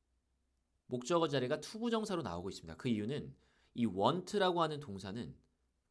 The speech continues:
목적어 자리에 반드시 투동사를 쓰도록 되어 있기 때문이죠. 자, 세 번째, I don't care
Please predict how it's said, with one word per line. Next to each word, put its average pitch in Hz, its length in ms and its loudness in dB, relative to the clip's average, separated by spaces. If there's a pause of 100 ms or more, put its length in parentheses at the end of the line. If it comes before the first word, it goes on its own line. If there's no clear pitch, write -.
(260)
목적어 135 420 2
자리에 127 440 0
반드시 151 640 -6 (220)
투동사를 196 640 -2
쓰도록 117 640 -4
되어 101 240 -6
있기 107 180 -8
때문이죠. 143 420 -8 (640)
자, 185 140 -2
세 175 160 -2
번째, 170 500 0 (340)
I 202 320 6
don't 185 300 0
care 82 360 -4